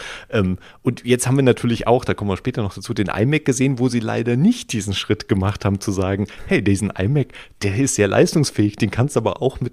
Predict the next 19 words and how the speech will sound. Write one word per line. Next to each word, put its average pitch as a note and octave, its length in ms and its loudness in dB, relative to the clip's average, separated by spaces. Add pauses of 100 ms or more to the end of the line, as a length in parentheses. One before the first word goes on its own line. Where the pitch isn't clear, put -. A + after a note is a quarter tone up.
dem A#2 120 -2
Pro-Variante F#2+ 760 -4
konfigurieren, G2 640 -2
sodass F#2+ 240 -2
der F2+ 140 -6
halt F2 260 -4
richtig A#2+ 440 2
Leistung, - 400 -8
nochmal G#2+ 320 2
ein, G2 240 -4
also - 180 -6
ein, A2 260 -2
wirklich A2+ 240 0
eine F#2 100 -2
deutliche G2 520 -4
Stufe - 320 -8
oben G2+ 200 -6
drüber A#2+ 300 -4
ist. F2+ 180 -8